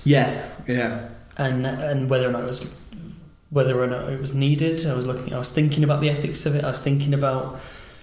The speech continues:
Speaker 2: you know, who gets to decide this and w-, where does this take film?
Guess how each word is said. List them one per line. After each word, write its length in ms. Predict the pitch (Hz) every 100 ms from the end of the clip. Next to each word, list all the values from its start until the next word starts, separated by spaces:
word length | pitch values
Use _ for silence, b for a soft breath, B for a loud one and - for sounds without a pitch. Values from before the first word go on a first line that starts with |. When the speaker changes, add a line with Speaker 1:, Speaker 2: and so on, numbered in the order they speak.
| B - - - -
Speaker 2:
you 100 | 123
know, 160 | 123
who 240 | 110 143 143
gets 200 | 143 -
to 80 | 131
decide 540 | 123 - 131 143 143
this 300 | 131 123 -
and 140 | 123 120 151 151
w-, 380 | - - 151 143
where 240 | 143 135
does 140 | 135 127
this 180 | 131 -
take 220 | 135 131
film? 380 | - 143 139